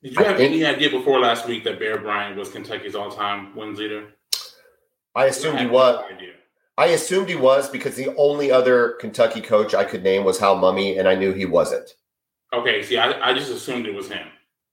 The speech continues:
Speaker 2: You assumed it was Hal Mumme?
Speaker 1: Correct. Yeah.
Speaker 2: He wasn't really there long enough, I don't think. I mean,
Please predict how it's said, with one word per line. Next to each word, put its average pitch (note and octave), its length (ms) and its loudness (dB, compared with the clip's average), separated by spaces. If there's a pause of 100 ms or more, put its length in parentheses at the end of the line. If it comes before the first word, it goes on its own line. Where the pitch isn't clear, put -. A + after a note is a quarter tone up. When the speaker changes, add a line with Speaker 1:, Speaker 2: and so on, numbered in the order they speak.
(640)
Speaker 2:
You C#3 140 -2
assumed C3+ 240 0
it B2+ 40 -2
was A2 80 -4
Hal C3+ 160 4
Mumme? A2+ 360 0 (500)
Speaker 1:
Correct. - 340 -8 (400)
Yeah. - 240 -8 (600)
Speaker 2:
He D#4+ 100 -12
wasn't A#4+ 320 2
really D4 180 2
there C4 220 6
long A#3+ 220 6
enough, G#3+ 220 4
I G3+ 60 4
don't G3+ 160 2
think. G#3 280 0 (260)
I F3 80 -2
mean, F3+ 300 -4